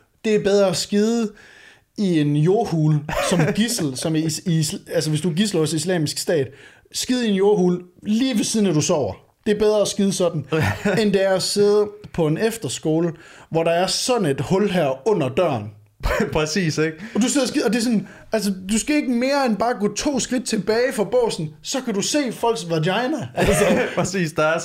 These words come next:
Speaker 2: der er cirka så meget, og man kan lige så godt indrømme, at, at man, alle hører, hvad man laver, ikke?
Speaker 1: Ja,
Speaker 2: Altså.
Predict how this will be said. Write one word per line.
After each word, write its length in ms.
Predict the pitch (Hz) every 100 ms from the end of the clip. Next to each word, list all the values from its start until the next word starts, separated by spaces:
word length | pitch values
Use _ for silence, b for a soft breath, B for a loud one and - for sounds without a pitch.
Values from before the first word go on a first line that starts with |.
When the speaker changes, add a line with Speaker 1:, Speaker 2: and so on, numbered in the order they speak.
| - B B
Speaker 2:
der 60 | 165
er 100 | 175
cirka 320 | 180 202 175
så 160 | 165 170
meget, 380 | 156 156 160 156
og 200 | 147 127 b b b b _
man 140 | 131
kan 100 | 123
lige 100 | 143
så 80 | 147
godt 160 | 135 135
indrømme, 440 | 143 143 120 110
at, 120 | 113
at 260 | - 104 -
man, 200 | 135 123 -
alle 260 | 143 143 139
hører, 260 | 131 127
hvad 160 | 123 110
man 160 | 110 107
laver, 300 | 110 117 107
ikke? 240 | 107 - -
Speaker 1:
Ja, 40 | 180
Speaker 2:
Altså. 300 | 185 190